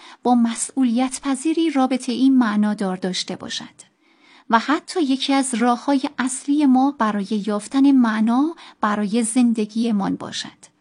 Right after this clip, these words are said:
ما با عشق می‌توانیم اوج پتانسیل افراد را درک کنیم و بفهمیم آنها چه پتانسیل‌ها و قدرت‌هایی برای به رسیدن به آن دارند.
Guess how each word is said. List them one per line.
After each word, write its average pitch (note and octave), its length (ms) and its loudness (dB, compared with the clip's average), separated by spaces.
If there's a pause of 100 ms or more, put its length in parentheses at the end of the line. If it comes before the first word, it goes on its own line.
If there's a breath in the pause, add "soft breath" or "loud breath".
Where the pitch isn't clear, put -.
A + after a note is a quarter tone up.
ما D#4+ 180 4
با C#4+ 240 -2
عشق C4 380 -2
می‌توانیم A#3+ 640 0
اوج C#4+ 320 2
پتانسیل C#4 1000 -2 (120)
افراد C4 540 -4
را C#4 120 0
درک G3 360 -6
کنیم - 420 -10 (360 loud breath)
و F3+ 80 -2
بفهمیم A3 720 -2
آنها A#3 520 0 (260 soft breath)
چه - 240 -4
پتانسیل‌ها B3+ 1080 -2
و A3 160 -4
قدرت‌هایی B3+ 760 -4
برای G#3+ 400 -4
به B3 140 -4
رسیدن G#3+ 640 -2
به G3 180 -6
آن F#3+ 240 -2
دارند. A#3+ 500 -8